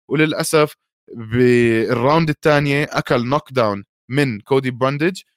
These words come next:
وبس، بس اللي، اللي، اللي كتير منيح لرودولفو فييرا، إذا نزلت معه على الأرض اعتبر الفايت خالصة.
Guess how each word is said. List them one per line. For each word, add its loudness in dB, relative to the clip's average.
وبس، -2
بس -2
اللي، 0
اللي، -8
اللي -4
كتير 2
منيح -2
لرودولفو -4
فييرا، 2
إذا -2
نزلت -4
معه 0
على 0
الأرض -4
اعتبر 0
الفايت -2
خالصة. -4